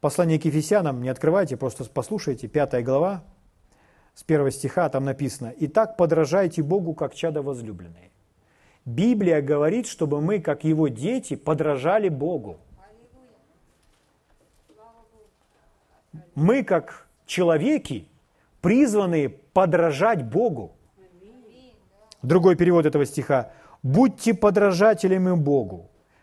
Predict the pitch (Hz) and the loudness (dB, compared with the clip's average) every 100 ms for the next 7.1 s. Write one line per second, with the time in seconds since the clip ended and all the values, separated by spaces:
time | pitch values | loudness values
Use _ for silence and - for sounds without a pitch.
0 | _ - 208 175 - 277 277 247 190 - | _ 2 2 4 2 2 4 2 0 0
1 | 220 214 202 208 208 208 196 160 - 185 | 2 2 4 4 4 2 0 0 -2 4
2 | 254 220 226 175 202 196 196 208 - 196 | 4 4 2 0 0 2 4 4 4 0
3 | 208 240 240 131 92 87 _ _ _ _ | 0 0 0 -2 -6 -14 _ _ _ _
4 | _ - 208 202 196 190 214 320 269 254 | _ 4 4 6 4 6 4 4 4 4
5 | 247 220 175 185 117 - 135 135 147 143 | 4 2 4 4 2 -2 -2 0 0 0
6 | 220 180 - 139 143 160 135 - - 92 | 0 0 -4 -6 -4 -4 -6 -10 -18 -20